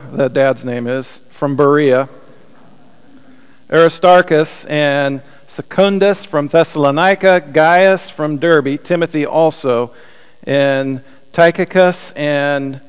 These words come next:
Trophimus from the province of Asia. So, uh, let me look on a map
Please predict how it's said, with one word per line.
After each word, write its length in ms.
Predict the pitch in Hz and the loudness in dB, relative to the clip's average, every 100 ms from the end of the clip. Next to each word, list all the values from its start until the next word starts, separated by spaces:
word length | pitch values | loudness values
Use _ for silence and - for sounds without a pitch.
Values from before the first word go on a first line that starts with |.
| - - - - | -20 -20 -20 -20
Trophimus 880 | - 143 131 - 185 196 196 180 - | -6 -4 -4 -2 0 2 2 0 -8
from 320 | - - 135 | -12 -6 -4
the 80 | 127 | -4
province 680 | - - 180 170 165 - - | -4 2 2 2 -2 -6 -10
of 260 | 131 131 117 | -8 -8 -8
Asia. 680 | 131 143 135 120 123 95 - - - - - - - - - - - - - - - - - - - - - - - - - - - - - - - - - - - - | -6 -4 -4 -6 -10 -12 -14 -20 -20 -20 -20 -20 -20 -20 -20 -20 -20 -20 -20 -20 -20 -20 -20 -20 -20 -20 -20 -20 -20 -20 -20 -20 -20 -20 -20 -20 -20 -20 -20 -20 -20 -8
So, 460 | - 160 156 151 | 2 6 6 4
uh, 500 | - 156 151 147 143 - | 0 2 4 4 2 0
let 180 | 170 240 | 0 2
me 100 | 214 | 4
look 220 | 180 180 | 4 4
on 100 | 147 | 0
a 60 | |
map 460 | 127 135 135 120 | 0 0 0 -2